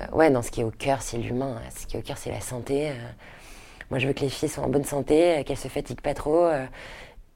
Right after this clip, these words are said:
mais en même temps, je leur demande énormément. Donc, c'est, c'est pareil, c'est, faut savoir, euh, doser. Mais, euh, non, j'ai envie qu'on se marre. J'ai envie qu'on se marre. Et,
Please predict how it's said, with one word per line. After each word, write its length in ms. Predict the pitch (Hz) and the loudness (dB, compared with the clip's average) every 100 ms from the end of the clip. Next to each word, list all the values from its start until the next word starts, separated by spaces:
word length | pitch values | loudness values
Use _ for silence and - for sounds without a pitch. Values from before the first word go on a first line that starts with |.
| - | 12
mais 140 | 208 | 12
en 60 | 196 | 12
même 160 | 190 180 | 12 12
temps, 120 | 214 | 10
je 60 | |
leur 140 | 196 165 | 12 10
demande 240 | 151 165 | 10 10
énormément. 440 | 160 151 165 180 175 | 10 10 10 8 8
Donc, 200 | 143 123 | 4 0
c'est, 240 | - 147 151 - | 4 6 6 4
c'est 120 | - | 0
pareil, 240 | 147 151 - | 2 2 0
c'est, 100 | - 67 - - - - - - | -8 6 12 12 10 2 -10 -14
faut 100 | - | 0
savoir, 260 | 151 139 123 | 4 4 4
euh, 60 | 127 | 4
doser. 340 | 135 135 160 - - - - - - - | 4 4 0 -4 -18 -18 -18 -18 -8 6
Mais, 380 | 170 143 131 135 | 12 12 12 10
euh, 400 | 127 123 120 - | 6 2 0 0
non, 120 | 147 | 2
j'ai 100 | 139 | 2
envie 80 | 123 | 2
qu'on 100 | 127 | 0
se 120 | - 262 | 0 0
marre. 220 | - - - - - _ - _ - - - - | 0 -14 -20 -20 -20 _ -20 _ -20 -12 -10 -4
J'ai 120 | 143 | 0
envie 120 | 147 | 0
qu'on 100 | 143 | -2
se 200 | - - | -4 0
marre. 240 | 170 180 - | 2 2 4
Et, 240 | 165 180 | 6 6